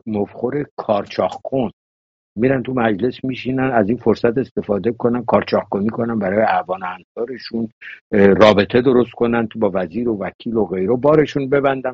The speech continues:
خلاصه آخر چهار سال یا هشت سال اگر تونستن بمونن اون تو،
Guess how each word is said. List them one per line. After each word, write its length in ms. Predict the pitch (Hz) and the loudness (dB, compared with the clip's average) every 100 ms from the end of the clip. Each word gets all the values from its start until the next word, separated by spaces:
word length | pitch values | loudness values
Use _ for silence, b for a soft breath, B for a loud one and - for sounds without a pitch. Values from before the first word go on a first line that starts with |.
| - | -8
خلاصه 400 | 113 104 - 117 - _ _ - | -10 -8 -4 -4 -6 _ _ -4
آخر 360 | 107 117 120 | 2 4 4
چهار 280 | 110 113 98 - | 2 -2 -4 -4
سال 220 | 110 107 | -6 -4
یا 120 | 104 | -4
هشت 260 | 92 98 - | -6 -10 -12
سال 160 | 110 104 | -10 -10
اگر 280 | 90 90 87 _ _ _ _ | -8 -10 -10 _ _ _ _
تونستن 440 | 107 98 98 98 | -6 -6 -4 -4
بمونن 460 | 95 101 98 101 98 | -2 -4 -2 -4 -2
اون 160 | 104 98 | -4 -2
تو، 280 | - 131 | 2 4